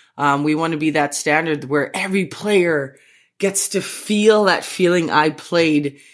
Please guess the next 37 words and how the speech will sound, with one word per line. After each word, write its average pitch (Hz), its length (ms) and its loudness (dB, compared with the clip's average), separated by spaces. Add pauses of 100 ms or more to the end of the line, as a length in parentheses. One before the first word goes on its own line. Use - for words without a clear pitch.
(100)
in 165 180 -4
being 151 240 2
a 139 60 -4
Thorn. 139 460 -4
And 139 140 -2
every 185 280 0
fan, 180 460 0
I 151 60 -2
mean, 156 200 -2
we, 180 320 -2 (300)
I 170 100 0
know 180 220 2
L 170 240 2
A's 170 240 4
come 170 260 -2
in 170 140 2
and 156 140 0
they've 151 160 0
set 160 180 0
a 156 60 0
higher 165 320 -2
bar 156 300 2
with 151 200 0
attendance 160 720 -4
numbers, 165 520 -2
and 143 140 -4
that's 147 220 -2
a 147 40 -10
beautiful 160 420 0
challenge 151 500 -2
for 143 160 -8
us. 151 180 -8
There's 151 220 -6
the 139 100 -10
challenge 139 420 -8
word 127 240 -10
again. 127 400 -10